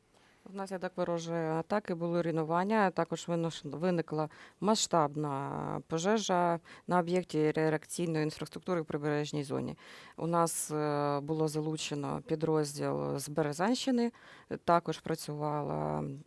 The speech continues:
техніка і особовий склад, е,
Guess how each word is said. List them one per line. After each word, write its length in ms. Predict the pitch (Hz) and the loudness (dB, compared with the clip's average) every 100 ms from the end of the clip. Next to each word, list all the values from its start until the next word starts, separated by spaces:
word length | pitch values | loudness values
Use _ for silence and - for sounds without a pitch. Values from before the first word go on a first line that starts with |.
| - | 0
техніка 680 | 165 165 147 - 139 143 - - - - - | 2 2 -2 -2 -2 -2 -6 -14 -20 -20 -2
і 180 | 170 | 4
особовий 520 | 160 - 165 160 151 151 | 4 2 -2 -2 0 -2
склад, 500 | - 147 156 151 - _ 139 | -2 0 2 0 -2 _ -4
е, 460 | 143 147 151 151 | -2 -2 -2 -4